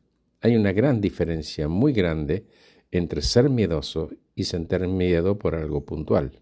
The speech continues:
Cuando entendemos que va a permanecer el miedo y lo aceptamos y permitimos que nos atraviese, empieza a tener otras formas como la incertidumbre, que es la falta de certeza.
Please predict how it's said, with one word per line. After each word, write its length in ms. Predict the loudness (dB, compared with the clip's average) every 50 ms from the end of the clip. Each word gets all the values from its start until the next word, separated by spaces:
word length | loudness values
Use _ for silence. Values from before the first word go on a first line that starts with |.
| _ _ _ _ _ _ _ _ _ _ _ _ _ _ _ _ _ _ _ _ _ _ _
Cuando 220 | 0 0 0 0 0
entendemos 580 | -2 0 0 4 6 6 6 4 2 -2 -6
que 140 | -4 -2 -2
va 280 | 0 0 2 2 2 0
a 80 | 0
permanecer 680 | -2 -4 -4 -2 -4 -4 -4 -4 -2 0 2 2 2 2
el 120 | 0 -2
miedo 340 | 0 2 2 2 2 2 0
y 60 | -2
lo 120 | 0 -2 -2
aceptamos 680 | -2 -4 -4 -4 -2 0 0 0 0 0 -4 -6 -8
y 40 | -6
permitimos 680 | -4 -2 -2 0 0 -2 0 2 2 2 2 0 -2 -2
que 120 | -4 -2
nos 240 | -2 -2 -4 -4 -4
atraviese, 800 | -4 -2 -2 0 0 2 4 4 4 2 2 -2 -6 -8 -8 -8 -14 -20 _ _ _ _ _ _ _ _ -20 _ 0
empieza 420 | 0 0 4 4 4 4 4 4 2
a 60 | 2
tener 260 | 2 2 4 4 4
otras 260 | 2 2 0 -2 -2
formas 360 | 0 -2 0 0 0 -4 -6 -6
como 260 | -6 -6 -6 -4 -4
la 100 | -4 -4
incertidumbre, 880 | -4 -4 -4 -6 -4 -2 2 2 4 4 4 2 0 0 0 0 -2 0
que 80 | -2
es 80 | -4 -2
la 100 | -4 -4
falta 320 | -2 -2 -2 -2 -2 -2
de 80 | -2 -2
certeza. 720 | -2 -2 -2 -2 -2 0 0 0 0 0 -4 -10 -12 -16